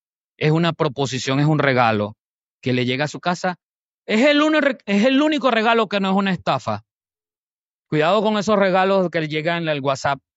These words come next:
"Mándame este código que acabas de recibir un, una, un depósito de quinientos dólares". Entonces la persona comparte el código y resulta que era el código de activación del WhatsApp en otro teléfono y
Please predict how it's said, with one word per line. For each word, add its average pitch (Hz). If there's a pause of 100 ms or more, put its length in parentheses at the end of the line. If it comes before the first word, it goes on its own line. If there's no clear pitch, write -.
(260)
"Mándame 240
este 233
código 233
que 208
acabas 208
de 220
recibir 196
un, 190 (540)
una, 170
un 175
depósito 180
de 170
quinientos 156
dólares". 147
Entonces 139
la 143
persona 135
comparte 131
el 120
código 131
y 127
resulta 123
que 127
era 123
el 123
código 123
de 123
activación 120
del 123
WhatsApp 120
en 120
otro 120
teléfono 110
y 110